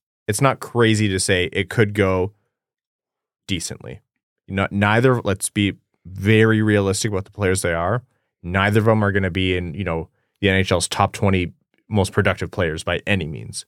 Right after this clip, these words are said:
This isn't gonna be Mark Stone on the second line level productive. That's just not what the Red Wings have. But there's a way for them to fit into the lineup as is and still be not a drag on the second line.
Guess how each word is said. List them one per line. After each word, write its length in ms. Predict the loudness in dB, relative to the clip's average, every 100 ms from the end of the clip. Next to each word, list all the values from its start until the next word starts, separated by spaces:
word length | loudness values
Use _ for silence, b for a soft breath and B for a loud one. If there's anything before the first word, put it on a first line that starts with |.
| _
This 180 | 0
isn't 200 | 2 2
gonna 160 | 2 2
be 100 | 4
Mark 240 | 4 2
Stone 300 | 2 2 2
on 80 | 2
the 80 | -2
second 320 | -2 -2 0
line 240 | 0 0 0
level 180 | -2
productive. 600 | -4 -4 -4 -4 -6 -6 -12 _ _ _
That's 160 | -4 0
just 160 | 0
not 140 | 0 -2
what 80 | -2
the 80 |
Red 140 | -4 -4
Wings 160 | -6
have. 340 | -2 0 0 -2 _ _ _ _ _ -4
But 120 | 2
there's 160 | 4
a 60 | 4
way 160 | 4 2
for 100 | 2
them 160 | 2
to 100 | 0
fit 200 | 0 0
into 180 | 2 0
the 100 | 0
lineup 360 | 2 0 0 0
as 260 | -2 0
is 140 | -4 -4
and 120 | -2
still 360 | -4 2 2
be 320 | 2 -2 -4 -10 _ _ _
not 280 | -8 -4 -2
a 40 | -4
drag 540 | -6 -4 -4 -6 -12
on 120 | -14 -8
the 80 | -8
second 300 | -8 -10 -16
line. 200 | -16